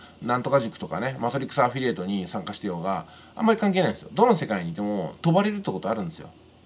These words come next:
うん。特に自分に価値がなければ、簡単にお金持って飛んじゃいます。自分に価値があれば、「飛ぶ人も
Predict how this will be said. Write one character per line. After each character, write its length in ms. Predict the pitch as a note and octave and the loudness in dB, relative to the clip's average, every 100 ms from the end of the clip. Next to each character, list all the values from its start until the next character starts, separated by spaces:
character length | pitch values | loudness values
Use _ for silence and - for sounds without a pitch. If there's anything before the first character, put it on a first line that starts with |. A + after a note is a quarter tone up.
| _ - _ - | _ -20 _ -20
う 20 | |
ん。 200 | - - - - - - | -16 -16 -18 -20 -20 2
特 200 | A3 F#3 | 4 6
に 180 | F3+ B2 | 4 4
自 180 | G#2+ C#3 | 2 2
分 240 | D3+ D#3 | 2 4
に 280 | E3+ G2 - - - - - | 2 0 -4 -16 -20 -20 -2
価 120 | - - | 2 4
値 80 | |
が 100 | A#2+ | 4
な 120 | A#2 A#2 | 2 0
け 100 | E2+ | -4
れ 100 | F2 | -4
ば、 260 | G2 E2 - - - | -4 -6 -14 -20 0
簡 260 | G3 G3 | 2 4
単 280 | F#3+ F#3+ G3 | 4 2 2
に 320 | G#3+ A2 D#2+ - - | 0 -2 -6 -16 -12
お 60 | - | 0
金 180 | D3 C3 | 0 0
持 100 | C3 | -2
っ 20 | |
て 120 | G2 | -6
飛 160 | A2+ A2+ | -2 -2
ん 40 | |
じ 60 | G2+ | 0
ゃ 40 | |
い 40 | F#2 | -2
ま 80 | |
す。 140 | F2+ - - - - - - - - - | -4 -10 -18 -20 -20 -20 -20 -20 -20 -10
自 180 | C3+ F#3+ | -2 0
分 260 | G#3+ G#3 F#3+ F#3+ G#3 | 0 -2 -2 -2 2
に 240 | F#3+ G2+ | 2 0
価 160 | - F3+ | 0 0
値 120 | - | 4
が 100 | A2 | 4
あ 60 | |
れ 100 | A2 | 4
ば、 380 | F2+ A2+ F2+ - - - - - - | 4 4 4 -2 -12 -20 -20 -18 2
「飛 180 | E3+ F3 | 4 6
ぶ 60 | F#3+ | 4
人 180 | - | 4
も 340 | F3+ A2+ F#2 | 4 4 0